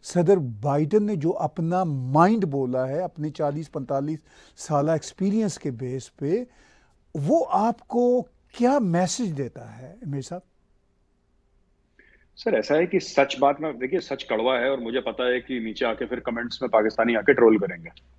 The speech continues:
Speaker 2: लेकिन हमें सच बोलना है सर इस program में, और बा-, हर जगह सच बोलना है इस प्रोग्राम में। क्यों सर? बात यह है कि सच ये, कड़वा सच है कि nobody likes Pakistan, nobody likes Pakistan, sir। Afghans don't like Pakistan, the Chinese don't like Pakistan, sir, the Americans don't like Pakistan, the Europeans don't like Pakistan,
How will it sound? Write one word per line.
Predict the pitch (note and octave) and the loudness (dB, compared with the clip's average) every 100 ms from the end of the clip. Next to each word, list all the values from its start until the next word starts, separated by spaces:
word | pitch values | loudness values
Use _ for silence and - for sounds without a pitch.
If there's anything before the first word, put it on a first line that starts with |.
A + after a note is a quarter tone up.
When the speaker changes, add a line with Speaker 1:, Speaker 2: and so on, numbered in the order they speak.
| _ _ _ _ - | _ _ _ _ 0
Speaker 2:
लेकिन | C3+ E3 | 4 4
हमें | F3 | 4
सच | F3+ C#3 | 6 4
बोलना | B2 A#2 A#2 | 4 0 0
है | |
सर | A2+ A2+ | -4 -6
इस | G#2 | -4
program | A2 G2+ G#2 | -6 -4 -6
में, | G#2 D#3+ | -4 0
और | G3 | 0
बा-, | G#3 A2 C3+ C#3 B2 | 4 2 2 -2 2
हर | C#3+ | 4
जगह | G3 G#3 | 8 8
सच | E3 | 6
बोलना | D3 C#3 C#3 | 2 0 0
है | |
इस | C#3+ | -2
प्रोग्राम | C3+ B2 C3 | -4 -2 -4
में। | B2 | -4
क्यों | A2+ | -10
सर? | B2+ | -8
बात | A#2 A#2+ C3 | 2 4 6
यह | B2 | 6
है | |
कि | C3+ F#3 - _ _ _ - | 6 0 -2 _ _ _ -16
सच | - - A3+ - | -2 2 4 6
ये, | C#3 | 6
कड़वा | - D3+ F3+ | 6 2 2
सच | - D#3 | 2 0
है | F3+ | -2
कि | G3 | -2
nobody | D3 C#3 C#3+ | 0 2 2
likes | A#2+ A#2 | 0 -2
Pakistan, | G#2+ F#2 - F2+ - _ _ _ - _ - | -4 -6 -10 -14 -16 _ _ _ -20 _ -2
nobody | D3 G3 C#3 | 2 4 4
likes | A#2 - | 4 0
Pakistan, | G2+ - F#2+ - | -2 -2 -4 -2
sir। | G2+ - A#2+ | 0 4 8
Afghans | B2+ D3+ B2 | 10 10 8
don't | C#3 B2+ | 4 2
like | B2 A#2+ | -2 -4
Pakistan, | A2+ A2 A2 C3 - _ _ - | -6 -8 -8 -8 -16 _ _ -8
the | C3 - C3+ | -8 -2 0
Chinese | C3 E3+ C3 | 2 0 -2
don't | C3 B2 | -4 -4
like | B2 - | -6 -6
Pakistan, | A2 A2 A2+ G#2+ | -10 -8 -10 -10
sir, | D3+ | -8
the | D3+ A#2+ | -6 -2
Americans | A#2 C#3+ D3 A#2+ | 0 2 0 0
don't | A#2+ A2 | -2 -2
like | G2+ | -2
Pakistan, | G#2+ G2+ - C#3+ | -4 -4 -4 0
the | B2+ | 4
Europeans | A#2 B2 C#3 A#2+ | 4 6 4 2
don't | A#2 G#2+ | 0 0
like | G#2 | 0
Pakistan, | G#2 F#2 F2+ B2 | -2 -4 -4 -4